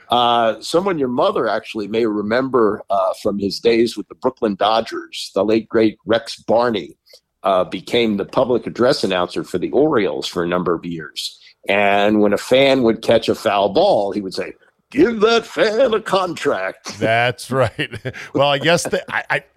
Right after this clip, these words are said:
Speaker 2: I didn't know that you could alter the rules of baseball at the low minor league level to that extent.
Speaker 1: Yeah, I mean,
Speaker 2: But I
Speaker 1: is
Speaker 2: guess
Speaker 1: it,
Speaker 2: you
Speaker 1: is
Speaker 2: can.
Speaker 1: minor league baseball is a shell of what it used to be, so they'll probably let you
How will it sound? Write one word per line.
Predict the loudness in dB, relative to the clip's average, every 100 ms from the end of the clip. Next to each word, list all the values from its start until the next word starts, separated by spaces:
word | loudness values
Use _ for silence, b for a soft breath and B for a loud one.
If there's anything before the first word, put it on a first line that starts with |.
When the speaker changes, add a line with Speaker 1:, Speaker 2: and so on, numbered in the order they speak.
| -8
Speaker 2:
I | -4 -2
didn't | -2 -2
know | 2 2
that | 2 -2
you | -2
could | 2
alter | 4 2 0 -4
the | -2
rules | 0 0 0
of | -2
baseball | 0 -2 -4 -2 0 0 -2
at | -6 -6
the | -6
low | -4 0 0 0
minor | -2 -2 -2 -4
league | -6 -6 -4
level | -2 -2 -4
to | -12 -8
that | -6 -6
extent. | -8 -10 -10 -10 _ _ _ _ _ _ -4
Speaker 1:
Yeah, | -2 0 -2 -2 -4 -4
I | 0
mean, | 2
Speaker 2:
But | 2
I |
Speaker 1:
is | 2
Speaker 2:
guess | 0 2
Speaker 1:
it, |
Speaker 2:
you | 0
Speaker 1:
is | 0
Speaker 2:
can. | -6 -8 -12 -20 b b
Speaker 1:
minor | 2 4 6 6
league | 6 4
baseball | 2 0 0 2 2 2
is | 0 -6
a |
shell | -4 -2 0 -2
of |
what | -4 -8
it | -4
used | -4 -4 -4
to |
be, | -6 -6 -6
so | -2 -2
they'll | -2 -2
probably | 0 0 -2
let | -4
you | -8